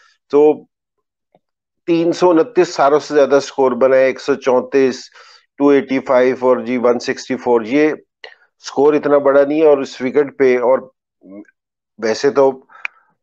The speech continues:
मेरा नहीं ख्याल कि, कि जी इंग्लैंड है ना, अगर दो सौ, ढाई सौ रन भी इस wicket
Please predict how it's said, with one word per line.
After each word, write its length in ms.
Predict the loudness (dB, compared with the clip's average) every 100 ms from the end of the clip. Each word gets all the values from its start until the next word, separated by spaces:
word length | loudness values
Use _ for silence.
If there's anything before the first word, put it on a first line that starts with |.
| _ _ _ _ _ _ -12
मेरा 320 | -2 0 2
नहीं 120 | 0
ख्याल 280 | 0 0 0
कि, 140 | -4
कि 180 | -6 -6
जी 200 | -2 -2 -4 -8 _ -10
इंग्लैंड 380 | -4 0 2
है 60 | 2
ना, 120 | 2 0
अगर 180 | 0 -2
दो 180 | -2 0
सौ, 180 | -2 -2 -4 -6
ढाई 240 | -4 -4 -2
सौ 160 | 0
रन 260 | 2 0 -2
भी 120 | -4
इस 120 | -2
wicket 200 | -2 -2